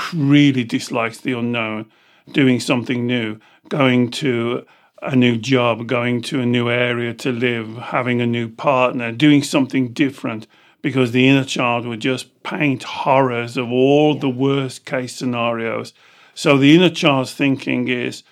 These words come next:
Speaker 1: Well, I'm not particularly happy with what we're doing, but at least we know it.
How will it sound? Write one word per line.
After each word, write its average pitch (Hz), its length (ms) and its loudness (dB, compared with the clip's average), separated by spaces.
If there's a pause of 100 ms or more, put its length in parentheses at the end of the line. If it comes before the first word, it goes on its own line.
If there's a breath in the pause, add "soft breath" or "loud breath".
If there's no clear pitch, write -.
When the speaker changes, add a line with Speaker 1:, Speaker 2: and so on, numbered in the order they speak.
(320 soft breath)
Speaker 1:
Well, 139 460 2 (360)
I'm 143 220 6
not 208 300 4
particularly 180 440 -2
happy 143 260 -2
with 131 220 2
what 131 200 2
we're 135 120 -4
doing, 127 320 2
but 127 100 2
at 120 120 0
least 123 340 -2
we 143 120 2
know 156 240 4
it. 104 240 -8